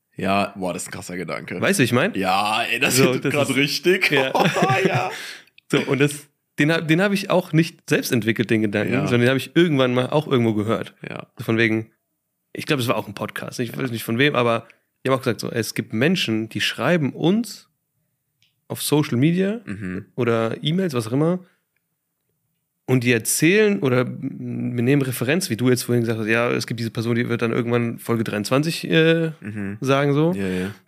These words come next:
Speaker 2: Ähm, und die schreiben dann so von wegen, ey, das und das habt ihr gesagt oder in der Folge erwähnt und diese Person, die den Podcast machen oder drüber spro-, gesprochen haben, sagen
Speaker 1: Mhm.
Speaker 2: so,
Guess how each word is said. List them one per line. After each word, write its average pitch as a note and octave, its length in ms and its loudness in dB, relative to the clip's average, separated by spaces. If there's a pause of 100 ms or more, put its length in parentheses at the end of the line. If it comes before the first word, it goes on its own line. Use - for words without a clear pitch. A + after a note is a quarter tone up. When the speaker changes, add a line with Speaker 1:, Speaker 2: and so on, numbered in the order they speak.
(100)
Speaker 2:
Ähm, B2 520 2 (1200)
und B2 160 0
die A#2+ 80 0
schreiben E3 480 2
dann D#3+ 200 4
so C#3+ 360 0
von B2+ 220 0
wegen, A#2 600 0
ey, A#2 120 0
das B2 160 -2
und B2 60 -6
das B2 100 2
habt A#2+ 160 -2
ihr A2 60 -2
gesagt B2 300 0
oder A2 460 -6
in A2+ 260 -4
der A2+ 120 2
Folge A2+ 240 2
erwähnt A#2 360 2
und G#2+ 260 -4 (120)
diese A2 140 -4
Person, A#2 320 2
die A2+ 80 -4
den G#2 200 -4
Podcast - 360 -6
machen G#2 140 -2
oder G#2 240 -6
drüber G#2 260 -6
spro-, - 200 -12
gesprochen B2 340 -2
haben, G#2 140 -2
sagen G#2 160 2
Speaker 1:
Mhm. - 20 -6
Speaker 2:
so, G#2 200 -4